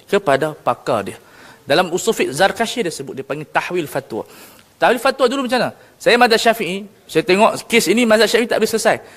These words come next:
Yang boleh selesai mazhab Hanafi. Okey, kamu pergi ke qadi mazhab Hanafi,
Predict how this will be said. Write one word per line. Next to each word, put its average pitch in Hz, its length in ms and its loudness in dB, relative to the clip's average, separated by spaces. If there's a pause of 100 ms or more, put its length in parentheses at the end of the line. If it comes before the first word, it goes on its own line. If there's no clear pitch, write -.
(160)
Yang 175 160 2
boleh 202 80 0
selesai 214 240 2
mazhab 214 240 2
Hanafi. 208 400 -2
Okey, - 160 -8
kamu 214 240 0
pergi 214 240 -4
ke 202 140 6 (260)
qadi 190 320 0
mazhab 185 320 0
Hanafi, 196 320 -6